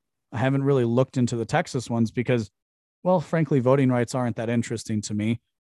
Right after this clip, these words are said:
I think most of the time what you see people implement are basic voter I D laws, which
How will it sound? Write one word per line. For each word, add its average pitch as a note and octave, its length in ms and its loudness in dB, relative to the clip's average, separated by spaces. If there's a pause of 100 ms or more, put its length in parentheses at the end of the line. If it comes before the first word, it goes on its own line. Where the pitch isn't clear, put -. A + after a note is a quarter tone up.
(100)
I B2 80 0
think B2 340 2
most C#3+ 380 2
of B2 80 0
the B2 60 -4
time B2 320 0
what A#2 180 -2
you A#2 60 -4
see A#2+ 200 -4
people A#2 340 -2
implement A2+ 460 -2
are A2+ 60 -2
basic A2 400 -2
voter A2+ 300 2
I G#2+ 80 -4
D A#2 240 0
laws, G2+ 360 -4 (420)
which A#2+ 280 -4